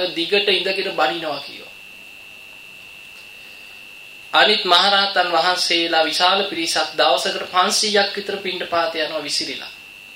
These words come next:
නගරේ පුරා. කිසිම කෙනෙකුට දානි හැන්දක් නැහැ. දකින්න දකින්න තැන බනිනවා. "එනවාද උඹලා පාත්‍ර උස්සගෙන උඹලගේ හැටි අපි දන්නේ නැද්ද?" කියලා බනිනවා මග දිගට.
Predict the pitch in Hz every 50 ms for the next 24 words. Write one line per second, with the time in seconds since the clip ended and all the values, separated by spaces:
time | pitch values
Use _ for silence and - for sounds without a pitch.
0 | - - - - - 147 143 147 156 160 156 151 147 - - 139 131 113 - -
1 | - - - - - - - 185 185 - - 226 226 226 214 214 - 180 175 180
2 | 180 175 190 190 196 170 160 156 156 165 170 170 170 165 160 147 151 160 160 160
3 | 156 156 - 160 165 175 196 - - 143 147 147 - 202 202 208 170 175 170 165
4 | 170 175 165 - 165 165 165 156 151 143 143 139 143 135 131 131 135 147 156 151
5 | 147 147 143 147 147 147 143 139 135 135 135 - - 151 147 143 147 143 - 160
6 | 147 147 151 139 135 143 139 139 139 139 135 - - - - - 147 131 127 127
7 | 135 139 143 143 143 143 143 143 - - - - - - - - - - - -
8 | - - - - - - 151 170 170 151 151 147 147 151 156 147 147 147 139 135
9 | 135 - - - - - -